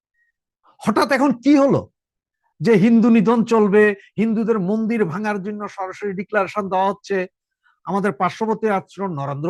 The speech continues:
মোদীকে জবাই করে দেওয়ার কথা হচ্ছে? কেন রে ভাই? আপনাদের এত হেডাম থাকলে আপনারা সরাসরি চলে যান, ওখানে যেয়ে জবাই করেন, মারেন, দেখি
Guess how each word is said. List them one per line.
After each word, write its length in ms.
মোদীকে 360
জবাই 280
করে 180
দেওয়ার 280
কথা 240
হচ্ছে? 260
কেন 140
রে 160
ভাই? 140
আপনাদের 300
এত 120
হেডাম 300
থাকলে 220
আপনারা 260
সরাসরি 380
চলে 240
যান, 280
ওখানে 280
যেয়ে 240
জবাই 260
করেন, 260
মারেন, 280
দেখি 180